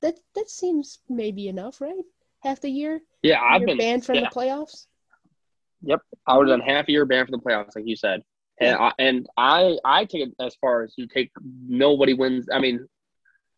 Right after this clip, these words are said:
Speaker 2: the team that, I forget who the, the Dodgers, right? That's who they
Speaker 1: Yeah,
Speaker 2: beat the,
Speaker 1: Dodgers,
Speaker 2: the
Speaker 1: yeah,
Speaker 2: year they
Speaker 1: they beat the
Speaker 2: cheated.
Speaker 1: Do-, yeah.
Speaker 2: Dodgers should've, like, it, I don't know if, like, you probably can't give them the championship 'cause they didn't technically win it, but then just n-,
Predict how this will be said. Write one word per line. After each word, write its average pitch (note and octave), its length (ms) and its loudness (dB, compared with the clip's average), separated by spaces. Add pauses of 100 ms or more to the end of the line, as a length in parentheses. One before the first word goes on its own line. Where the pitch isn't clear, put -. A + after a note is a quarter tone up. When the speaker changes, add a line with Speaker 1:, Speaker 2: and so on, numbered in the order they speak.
(560)
Speaker 2:
the C#3 120 0
team F3+ 300 4
that, D#3 300 4
I B2+ 100 -2
forget D3+ 240 -4
who D3+ 100 -2
the, C3+ 180 0 (120)
the C3 80 -6
Dodgers, C#3 500 0
right? B2+ 260 -2
That's B2+ 180 -8
who C#3 80 -10
they C3+ 140 2
Speaker 1:
Yeah, - 60 -4
Speaker 2:
beat C3+ 140 0
the, G#3 80 0
Speaker 1:
Dodgers, G#3+ 340 -4
Speaker 2:
the C3+ 80 -2
Speaker 1:
yeah, B2+ 60 2
Speaker 2:
year C3+ 100 2
they C3 100 0
Speaker 1:
they G3 100 -6
beat D3 160 0
the D3+ 60 -4
Speaker 2:
cheated. - 40 -8
Speaker 1:
Do-, D3+ 60 -10 (160)
yeah. - 180 -10 (560)
Speaker 2:
Dodgers F3 380 0
should've, F3 280 -6 (420)
like, C#3+ 200 -6 (160)
it, D3 300 2
I D#3 120 2
don't E3+ 140 2
know E3+ 180 4
if, C#3+ 100 -4
like, D3+ 300 0
you C#3+ 180 -4
probably E3 200 2
can't B2 340 -6
give B2+ 180 -2
them C3+ 140 0
the A#2+ 80 -4
championship B2+ 380 -8
'cause - 60 -20
they A#2 100 2
didn't A2+ 160 -6
technically A2 420 -4
win A2 120 -2
it, E3 300 -2 (440)
but C#3 140 6
then A#2 340 2 (560)
just - 220 -4
n-, B2 180 -2